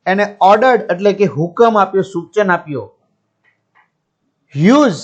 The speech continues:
એટલે કે વિશાળ, ખૂબ મોટું. ડિનર, ડિનર એટલે વિદ્યાર્થી મિત્રો રાતનું ભોજન, રાત્રિનું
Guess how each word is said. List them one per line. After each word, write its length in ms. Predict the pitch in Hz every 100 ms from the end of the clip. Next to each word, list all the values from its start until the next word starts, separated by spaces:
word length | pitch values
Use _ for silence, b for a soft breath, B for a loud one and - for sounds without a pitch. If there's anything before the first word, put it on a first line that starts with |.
| -
એટલે 200 | 170 208
કે 180 | 214 214
વિશાળ, 640 | 170 180 233 226 202 120
ખૂબ 460 | - - 214 220 185
મોટું. 640 | 165 175 180 156 98 101 _ _ _ _ _ _ _ _ - 147
ડિનર, 640 | 202 220 214 147 - -
ડિનર 360 | 131 151 175 185
એટલે 220 | 170 170
વિદ્યાર્થી 520 | 160 143 143 156 156
મિત્રો 340 | 165 147 151 147
રાતનું 540 | 127 123 - 135 156
ભોજન, 460 | 120 123 117 135 107
રાત્રિનું 760 | 113 113 - 123 135 196 220